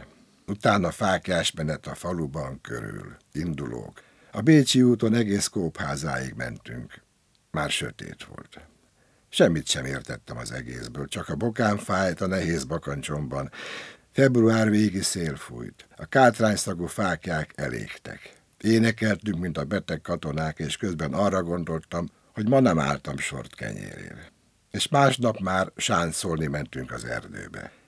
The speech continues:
Csákánnyal metszettük el a bükkök agyagba kapaszkodó makacs gyökereit. Ástuk a görbe lövész árkokat, és szakaszonként a kiugró gépuska állást, verejtékezve a füttyös szélben.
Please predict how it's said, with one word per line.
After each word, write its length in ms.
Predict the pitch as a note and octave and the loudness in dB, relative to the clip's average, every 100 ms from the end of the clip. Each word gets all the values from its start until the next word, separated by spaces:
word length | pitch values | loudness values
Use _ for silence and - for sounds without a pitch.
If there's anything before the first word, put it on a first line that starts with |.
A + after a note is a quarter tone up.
| _ | _
Csákánnyal 680 | C3 B2+ G#2+ A2+ G2+ F#2 E2+ | 6 6 6 2 2 2 2
metszettük 640 | F#2 E2+ G2+ D#2+ F2+ - | 0 0 -4 -6 -8 -4
el 120 | E2 | -2
a 60 | D2+ | -2
bükkök 460 | F2+ D#2+ D#2+ D2+ | -4 -6 -6 -6
agyagba 500 | - F#2+ E2 D2 C2+ | -4 -2 -2 -2 -6
kapaszkodó 680 | - D#2+ D#2+ D#2 - D#2 - | -8 -8 -6 -8 -8 -8 -6
makacs 500 | A2+ F3 - A#2+ A2 | -4 -6 -6 -12 -12
gyökereit. 720 | G#2+ - G2 - - F#2+ - - _ | -12 -12 -12 -12 -12 -14 -18 -20 _
Ástuk 480 | F2 F#2+ - - F#2 | 0 2 0 -4 -8
a 60 | |
görbe 400 | D2 E2 F#2 D2 | -4 -2 -2 0
lövész 440 | D#2 G2 F2+ E2 - | -2 0 0 0 -2
árkokat, 720 | - F2 F2 F2+ D#2+ E2 - _ | -2 -2 -2 -6 -8 -8 -10 _
és 160 | - G2+ | -6 0
szakaszonként 840 | - C3 A2+ - A2 G2 G2 E2+ | 2 2 2 0 -2 -2 -4 -4
a 60 | E2+ | -6
kiugró 560 | - A2 G#2 D#2+ D#2 C#2+ | -4 0 2 2 -2 -2
gépuska 640 | G2 F2+ - F2 - G#2+ | 0 0 -2 -6 -4 0
állást, 480 | G2+ F#2 F2+ E2+ - | 0 0 0 -2 0
verejtékezve 1000 | G2 F#2 F2+ - E2+ D#2+ F2 D#2 D2+ D2+ | 2 2 2 0 -2 0 -2 -4 -4 -6
a 80 | |
füttyös 460 | - F2+ D#2 C#2 C2+ | -4 -6 -6 -6 -4
szélben. 680 | - G#1+ G1+ - - - | -4 -4 -8 -10 -10 -10